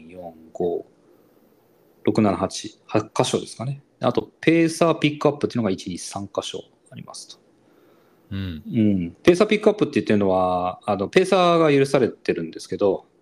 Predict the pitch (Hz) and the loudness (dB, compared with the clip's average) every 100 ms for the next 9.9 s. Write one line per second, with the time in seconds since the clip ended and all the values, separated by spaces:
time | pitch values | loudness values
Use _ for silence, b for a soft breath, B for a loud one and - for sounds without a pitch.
0 | _ _ 113 117 110 107 104 101 98 92 | _ _ -4 0 0 -2 -4 -6 -8 -8
1 | 90 87 90 120 110 98 143 135 139 131 | -10 -12 -4 0 0 0 -2 2 2 4
2 | 131 127 120 120 - - - B B _ | 4 4 4 4 0 -6 -18 B B _
3 | - 135 123 - - - _ - - 120 | 0 0 0 -6 -6 -6 _ -20 -2 2
4 | 110 107 139 127 127 120 117 117 127 123 | 2 2 2 2 2 2 2 0 2 4
5 | 127 123 123 117 117 113 110 131 117 120 | 4 4 2 2 2 2 0 2 2 2
6 | 117 113 110 110 - 104 _ - 110 107 | 2 4 2 2 -10 -14 _ -8 -4 -4
7 | 110 127 123 - - 107 104 104 98 95 | -2 0 0 -4 -6 -2 2 2 2 -4
8 | - _ _ _ _ 107 107 107 104 90 | -10 _ _ _ _ 2 4 4 2 2
9 | 82 - 95 - - - _ - - | -2 -8 -10 -10 -14 -16 _ -20 -20